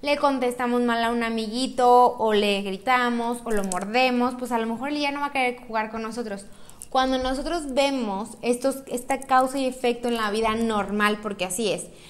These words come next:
pero dejamos que los niños lo vivan, entonces empiezan a ser mucho más conscientes y mucho más cuidadosos de que todas sus actitudes y todas sus acciones tienen una causa.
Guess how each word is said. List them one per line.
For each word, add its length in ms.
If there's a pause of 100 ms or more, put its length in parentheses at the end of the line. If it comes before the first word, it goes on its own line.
(260)
pero 180
dejamos 480
que 140
los 160
niños 280
lo 160
vivan, 520 (180)
entonces 260
empiezan 320
a 60
ser 140
mucho 580
más 300
conscientes 760
y 120
mucho 400
más 200
cuidadosos 640 (400)
de 220
que 120
todas 500
sus 100
actitudes 600
y 120
todas 480
sus 80
acciones 580
tienen 320
una 440
causa. 440